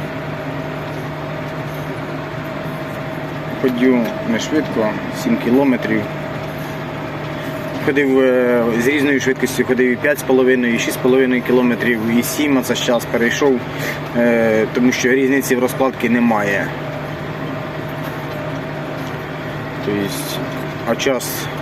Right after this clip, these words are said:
бис-, дуже швидко спливає. Е, сіяли сою на тридцять п'ять цією сівалкою, солою своєю.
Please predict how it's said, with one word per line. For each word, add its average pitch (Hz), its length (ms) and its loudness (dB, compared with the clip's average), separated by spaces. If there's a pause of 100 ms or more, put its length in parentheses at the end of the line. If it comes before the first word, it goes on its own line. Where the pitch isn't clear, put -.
(840)
бис-, 120 220 2
дуже 117 220 2
швидко 117 280 0
спливає. 104 580 2 (1500)
Е, 107 140 2 (680)
сіяли 135 420 4
сою 156 540 4 (220)
на 123 100 2
тридцять 123 300 0
п'ять 131 340 0 (960)
цією 123 280 2
сівалкою, 113 640 2
солою 117 520 2
своєю. 107 460 2